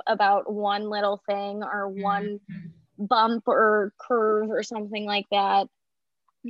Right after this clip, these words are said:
Speaker 1: Um, but I think I'm, I'm learning to love those parts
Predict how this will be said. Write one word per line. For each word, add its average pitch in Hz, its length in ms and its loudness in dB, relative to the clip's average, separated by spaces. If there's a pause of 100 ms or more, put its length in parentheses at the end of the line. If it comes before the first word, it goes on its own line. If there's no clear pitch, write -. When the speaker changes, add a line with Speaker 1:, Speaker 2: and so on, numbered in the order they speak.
(180)
Speaker 1:
Um, 208 420 -4 (680)
but 240 280 4 (460)
I 262 160 2
think 339 280 -6
I'm, 339 140 -4 (380)
I'm 277 160 0
learning 370 500 -2
to 359 80 -6
love 208 460 0
those 190 600 -6 (160)
parts - 680 -8